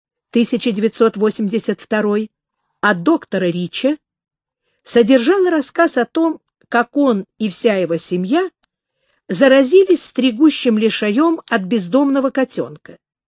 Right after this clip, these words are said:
Его десятилетняя дочь, мало знавшая об антибиотиках, решила заменить их чесноком. Доктор Рич убедил ее лечить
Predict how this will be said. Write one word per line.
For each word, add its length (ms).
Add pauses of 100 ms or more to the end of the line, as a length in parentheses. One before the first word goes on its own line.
(380)
Его 240
десятилетняя 800
дочь, 460 (320)
мало 360
знавшая 640
об 100
антибиотиках, 880 (500)
решила 460
заменить 500
их 120
чесноком. 720 (880)
Доктор 640
Рич 540 (600)
убедил 520
ее 340 (500)
лечить 760